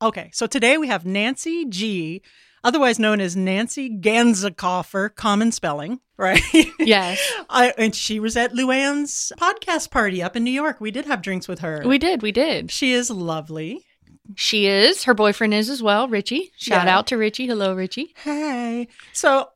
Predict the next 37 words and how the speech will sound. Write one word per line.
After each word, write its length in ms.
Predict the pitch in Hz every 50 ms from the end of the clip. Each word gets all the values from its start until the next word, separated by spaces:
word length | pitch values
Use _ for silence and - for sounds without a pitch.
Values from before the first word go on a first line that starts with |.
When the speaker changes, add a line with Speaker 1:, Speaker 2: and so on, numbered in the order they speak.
| _ -
Speaker 1:
also 320 | 233 262 - - - 269
recently 360 | 233 220 220 - - - 208 208
I 100 | 208 208
was 120 | 214 202
on 160 | 202 196 196
her 380 | 175 202 190 190 190 185 185 185 -
Facebook 440 | - 220 247 254 - - 214 190 196 165
group, 380 | 180 175 175 180 214 - -
her 360 | - 202 190 196 190 185 185
Facebook 380 | 175 - 220 214 - - 214 -
live 260 | 196 190 196 226 262
show 180 | - - 247 226
that 160 | 190 196 -
she 120 | - -
does, 440 | 180 185 170 170 175 190 220 214 - - - -
uh, 160 | 208 196 196 190
weekly 340 | 208 185 208 208 - 202 226
called 360 | 262 - 208 196 190 180 160
the 600 | 170 180 180 180 175 170 165 165 165 160 165 170 -
Weekend 540 | 190 202 214 214 226 208 196 196 202 196 196 - _
Wine 640 | - 175 165 175 180 190 208 254 294 302 294 285 240
Down, 500 | 185 190 180 170 165 160 165 180 202 214 190
but 300 | 208 202 185 180 - 208
we 140 | 214 240
kinda 260 | 254 - 311 302 302 302
changed 300 | - 269 254 247 247 262
it 100 | 240 262
up 180 | 262 262 -
for 80 | - 208
my 160 | 190 180 180
appearance. 500 | 175 - 175 165 170 170 175 - - -
And 60 | 190
we 80 | 233 254
Speaker 2:
We 40 | 202
Speaker 1:
made 60 | 202
Speaker 2:
fixed 280 | 233 226 - - -
it. 180 | - 220 - -